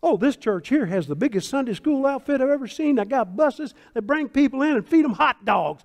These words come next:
This is my church." Oh, yeah. I get rid of my kids, and then I can go in here, and they leave me alone. "Oh, I know where I'm going to church.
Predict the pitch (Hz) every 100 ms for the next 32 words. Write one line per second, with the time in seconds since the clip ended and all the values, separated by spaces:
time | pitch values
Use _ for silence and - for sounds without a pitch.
0 | _ 302 - 147 247 311 269 - 202 143
1 | - - _ _ _ _ _ _ _ _
2 | _ _ _ - 247 311 302 320 165 _
3 | _ _ 185 196 262 240 269 240 - 311
4 | 339 339 - _ _ _ _ _ _ _
5 | _ - 226 269 262 269 262 285 285 247
6 | 294 311 220 _ _ - 240 262 285 269
7 | 277 311 320 170 _ _ - 269 - _
8 | _ _ _ _ 202 302 269 214 254 254
9 | 214 202 180 269 294 302 -